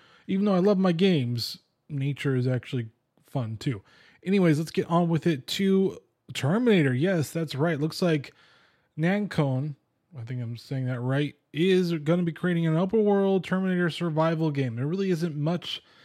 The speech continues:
in what's going on. They just kinda gave us more of a, not even a gameplay trailer, just kind of a C G I trailer, which is basically just kind of the same thing, but it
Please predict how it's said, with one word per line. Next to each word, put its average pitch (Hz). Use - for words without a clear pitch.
in 160
what's 156
going 160
on. 170
They 160
just 143
kinda 160
gave 143
us 147
more 151
of 139
a, 113
not 156
even 180
a 156
gameplay 160
trailer, 165
just 151
kind 151
of 143
a 131
C 147
G 131
I 127
trailer, 123
which 117
is 127
basically 180
just 131
kind 147
of 131
the 123
same 131
thing, 127
but 127
it 202